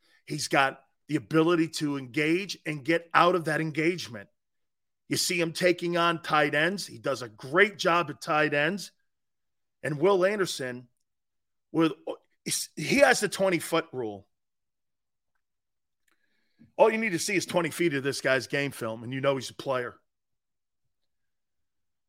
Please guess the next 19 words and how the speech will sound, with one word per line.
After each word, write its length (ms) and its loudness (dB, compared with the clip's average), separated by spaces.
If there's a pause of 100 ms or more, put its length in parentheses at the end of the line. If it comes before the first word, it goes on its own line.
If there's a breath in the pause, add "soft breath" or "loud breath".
(120)
And 120 2
he 140 2
is 180 2
the 80 -2
best 340 6
defensive 420 -4
player 340 2
that 360 -10 (200)
Nick 160 -2
Saban 400 -2
has 200 -12 (120)
ever 240 2
coached. 560 -4 (1400)
From 260 0
Toledo 640 8 (840)
to 360 -4
Michigan 340 0
State 440 6 (880)
to 220 -2